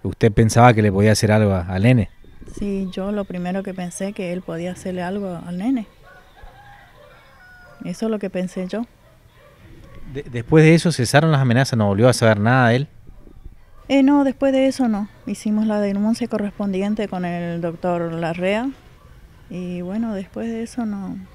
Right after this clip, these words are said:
Speaker 2: no hizo más ni una llamada. Por lo menos que yo sepa, no. Por ahí le habrá llamado a los chicos, pero no creo, porque ellos me van a contar.
Speaker 1: Eso le iba a preguntar, y es una, una cuestión bastante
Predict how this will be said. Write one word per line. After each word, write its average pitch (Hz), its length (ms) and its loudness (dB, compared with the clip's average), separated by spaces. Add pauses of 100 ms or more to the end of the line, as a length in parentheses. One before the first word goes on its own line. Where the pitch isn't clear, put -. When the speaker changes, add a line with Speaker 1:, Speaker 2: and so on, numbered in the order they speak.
(520)
Speaker 2:
no 202 140 -6
hizo 202 220 -8
más 190 180 -8
ni 196 80 -6
una 185 200 -6
llamada. 165 420 -10 (460)
Por 180 100 -4
lo 170 80 -4
menos 202 300 -4
que 175 140 -4
yo 190 180 -4
sepa, 226 480 -4
no. 170 200 -6 (720)
Por 165 140 -4
ahí 156 240 -2
le 214 60 0
habrá 185 200 -2
llamado 175 300 -6
a 175 60 -4
los 175 360 -8
chicos, 220 500 -4
pero 151 260 -8
no 160 200 -8
creo, 214 320 -4
porque 165 260 -8
ellos 180 180 -6
me 170 100 -6
van 160 160 -8
a 170 60 -10
contar. 165 340 -10 (680)
Speaker 1:
Eso 226 160 -12
le 220 60 0
iba 196 80 6
a 175 40 6
preguntar, 127 340 4
y 127 80 4
es 127 40 2
una, 135 280 4
una 117 160 4
cuestión 120 260 2
bastante 113 600 0